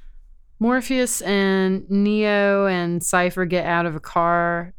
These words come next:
and Neo and Cypher kinda look at each other and have this, like, weird moment. And Neo looks at Trinity, and he's like,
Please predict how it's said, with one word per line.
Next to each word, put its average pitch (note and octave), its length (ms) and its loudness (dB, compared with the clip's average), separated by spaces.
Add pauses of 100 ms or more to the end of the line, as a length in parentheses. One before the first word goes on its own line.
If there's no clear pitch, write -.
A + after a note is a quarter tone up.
and D#3 720 -2 (800)
Neo F#3+ 840 2 (240)
and F3 220 -2
Cypher F3 360 -2
kinda F3 220 -4
look E3+ 260 -4
at G3 60 -2
each F#3+ 200 -4
other F#3+ 160 0
and F#3+ 180 -2
have F3 200 -2
this, E3+ 180 -6
like, F#2+ 180 -10 (120)
weird F#3 580 -2
moment. F3 600 -2 (1000)
And F#3+ 560 2 (800)
Neo G3+ 640 4
looks G3+ 320 2
at F#3+ 120 -6
Trinity, F3+ 420 0
and E3 140 -2
he's F3+ 280 -4
like, - 300 -14